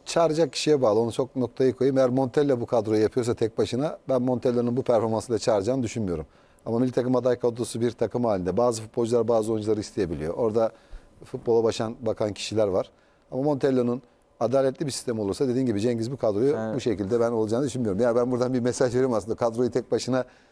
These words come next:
Speaker 1: çünkü Montella maçları izliyor. İzleyebildiği kadar izliyor. Hatta geçen Yunanistan'a da gitti mesela. Orada Olympiakos'ta Fatih Terim'in maçını, Fenerbahçe maçını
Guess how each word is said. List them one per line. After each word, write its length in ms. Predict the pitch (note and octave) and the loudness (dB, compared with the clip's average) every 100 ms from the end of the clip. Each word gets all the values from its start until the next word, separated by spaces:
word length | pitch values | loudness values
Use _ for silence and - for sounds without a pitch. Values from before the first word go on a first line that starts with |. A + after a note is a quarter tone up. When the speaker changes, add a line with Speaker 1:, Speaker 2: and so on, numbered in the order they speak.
| _ | _
Speaker 1:
çünkü 200 | - A#2 | -10 -4
Montella 340 | B2+ B2+ D3 D3 | -2 0 2 2
maçları 320 | D3 - D3 | 0 0 0
izliyor. 340 | E3+ C#3 D3 F2 _ | 0 0 0 0 _
İzleyebildiği 480 | G#2+ A2+ C3+ C#3 D#3 | -4 0 0 0 0
kadar 240 | C3 B2 | 0 0
izliyor. 260 | A#2+ G#2 A2 | 0 -2 -2
Hatta 200 | - A#2 | 0 -2
geçen 200 | A2+ A#2+ | -2 -4
Yunanistan'a 460 | A2+ B2 - B2 | -2 -2 0 0
da 60 | B2 | 0
gitti 220 | G2 - | -2 -8
mesela. 260 | E2+ - F#2 | -10 -6 -4
Orada 120 | G#2 | 0
Olympiakos'ta 640 | A2 G#2+ G#2 G#2+ F#2+ A2 G2+ - - - _ | -2 -2 -6 -4 -4 -4 -4 -10 -20 -20 _
Fatih 220 | G#2+ G#2+ | -2 0
Terim'in 300 | A2+ G#2+ A2 - _ - | 0 0 -2 -8 _ -8
maçını, 460 | A2 - G#2+ G#2+ | -8 -4 -2 -2
Fenerbahçe 500 | G#2+ G2 A2 A2 - | -2 0 0 0 -2
maçını 400 | G#2 G2+ A2 A2 | -6 -6 -4 -4